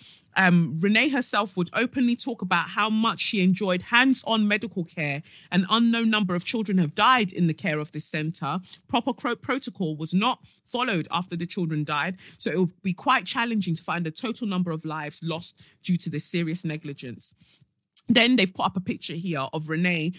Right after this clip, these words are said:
She's in a room. Her arms are out like that, like she's Jesus.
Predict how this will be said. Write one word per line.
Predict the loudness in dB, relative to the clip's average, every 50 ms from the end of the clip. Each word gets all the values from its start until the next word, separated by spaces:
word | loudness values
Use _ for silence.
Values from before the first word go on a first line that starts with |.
| -12 _
She's | -6 0 0 0 2
in | 4 2 4
a | 4
room. | 4 4 2 2 2 0
Her | 0 0 2 4
arms | 4 6 6 6 4 4 2
are | 0 2
out | 2 2 2 2
like | 2 0 0 0
that, | 0 0 0 0
like | -2 -4 -4 -6
she's | -6 -6 -6 -6
Jesus. | -6 -8 -6 -6 -6 -6 -4 -4 -4 -2 -2 -4 -6